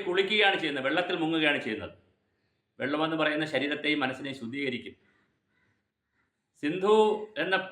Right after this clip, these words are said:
പേര് തന്നെ ഒരു നദിയുടെ പേരാണ്. സൂര്യൻ എന്ന് പറയുന്നത് സൂര്യൻ്റെ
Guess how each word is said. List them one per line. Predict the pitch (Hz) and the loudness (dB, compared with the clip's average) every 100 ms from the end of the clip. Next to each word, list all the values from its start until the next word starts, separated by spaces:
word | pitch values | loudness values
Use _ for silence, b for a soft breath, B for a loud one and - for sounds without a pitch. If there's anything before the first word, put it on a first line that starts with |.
| - 151 | -2 4
പേര് | 175 214 196 | 6 6 2
തന്നെ | 180 175 - - _ _ _ 135 | 2 0 -2 -10 _ _ _ -10
ഒരു | 143 135 | -2 0
നദിയുടെ | 143 151 131 | 2 0 2
പേരാണ്. | 117 92 82 - | 2 0 -4 -8
സൂര്യൻ | 147 160 165 165 | -4 0 0 0
എന്ന് | 160 | 0
പറയുന്നത് | 151 151 170 107 143 | 0 -2 -4 -8 -8
സൂര്യൻ്റെ | 139 131 117 | -4 -4 -4